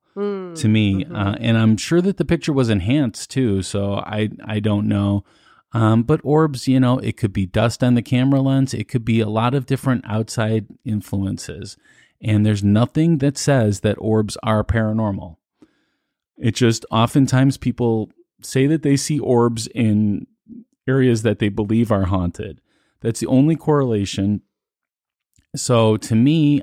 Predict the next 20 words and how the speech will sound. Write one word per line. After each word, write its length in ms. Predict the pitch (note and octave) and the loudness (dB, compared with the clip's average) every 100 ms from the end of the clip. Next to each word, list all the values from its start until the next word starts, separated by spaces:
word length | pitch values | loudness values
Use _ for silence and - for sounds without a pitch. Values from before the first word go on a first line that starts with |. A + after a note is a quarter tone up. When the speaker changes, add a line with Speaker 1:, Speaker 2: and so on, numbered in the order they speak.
| - | -2
Speaker 2:
I 120 | A#2 | -6
think 320 | A#2+ B2+ A#2 - _ _ - - | -2 0 0 -2 _ _ -20 -16
the 80 | - | -8
orbs 480 | - B2 A#2+ G#2+ - | 0 2 0 -4 -8
is 400 | G#2+ G#2+ G2 G2 | -2 0 0 -2
an, 320 | A2 G#2+ G#2 - _ | -2 0 0 -2 _
is 380 | - A2 G#2 F#2 - | -6 0 0 0 -4
a 200 | G2+ F#2+ | 0 2
non, 680 | F#2 G2 G2+ G2+ G2+ G2+ G2+ _ _ _ _ _ _ _ _ - | 4 2 2 2 4 4 0 _ _ _ _ _ _ _ _ 0
non 320 | A2 A#2 A2+ | 2 4 2
piece 260 | - G#2+ | 2 0
of 80 | F#2+ | 0
evidence. 640 | F#2+ G2 F#2+ F2 F2 - - | -2 -4 -10 -14 -16 -16 -10
I, 200 | - G2+ G#2+ | -6 -4 2
I 20 | |
don't 220 | G#2 G#2 | 4 4
think 200 | - G2+ | 4 2
it 120 | G2+ G#2+ | 2 -2
really 280 | G2+ G2+ | -2 0
stands. 580 | F2+ - F#2 F2+ - - | -2 0 0 -2 -12 -20